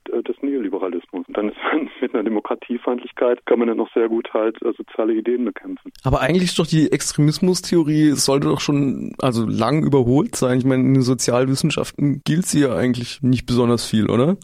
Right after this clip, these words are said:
Speaker 1: Ja, das stimmt, aber es ist ja nicht so, dass die Forscher und Forscherinnen das Sagen haben, sondern wenn man sich jetzt genauer anguckt, wie, äh, unter welchem Label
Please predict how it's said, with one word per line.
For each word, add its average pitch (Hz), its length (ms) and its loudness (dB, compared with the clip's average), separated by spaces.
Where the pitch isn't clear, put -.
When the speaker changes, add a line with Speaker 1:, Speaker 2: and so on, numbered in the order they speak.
Speaker 1:
Ja, 113 220 6
das - 120 -2
stimmt, 139 440 -2
aber 143 420 2
es 143 140 -6
ist - 140 -10
ja 131 100 -2
nicht 131 260 -4
so, 131 160 -2
dass 127 140 -4
die 123 280 -4
Forscher 120 340 2
und 123 180 -2
Forscherinnen 156 800 -2
das 131 220 -6
Sagen 131 380 -2
haben, 160 260 -4
sondern 254 280 -2
wenn 135 120 -2
man 131 100 -4
sich 131 140 -8
jetzt - 160 -8
genauer 131 340 -2
anguckt, 135 400 -6
wie, 113 60 -2
äh, 107 240 -6
unter 120 480 -4
welchem 143 560 0
Label 156 720 2